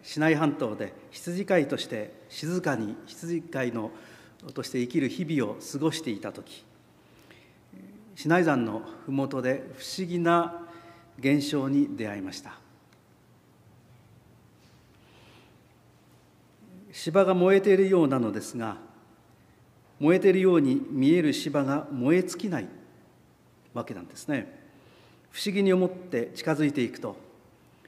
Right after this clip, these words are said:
そこからモーセの名を呼び、「ここが聖なると-、場所だから履物を脱ぐように」と、主なる神の呼びかけが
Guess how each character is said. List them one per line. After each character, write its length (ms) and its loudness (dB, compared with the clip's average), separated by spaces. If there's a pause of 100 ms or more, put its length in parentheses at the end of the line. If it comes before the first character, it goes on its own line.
(880)
そ 140 -6
こ 140 -2
か 100 4
ら 260 4 (1200)
モ 140 4
ー 40 2
セ 80 0
の 100 4
名 100 2
を 120 6
呼 100 4
び、 180 -4 (2250)
「こ 60 -4
こ 100 2
が 140 4
聖 180 4
な 100 6
る 120 4
と-、 80 -2 (120)
場 120 -2
所 100 -2
だ 140 2
か 80 -6
ら 140 -8 (560)
履 200 -6
物 300 2
を 40 0
脱 180 2
ぐ 140 2
よ 180 4
う 60 0
に」 140 -6
と、 140 -10 (1080)
主 140 -8
な 140 2
る 100 -2 (220)
神 240 -2
の 120 -4
呼 120 -2
び 160 -4
か 120 -4
け 140 -6
が 220 -6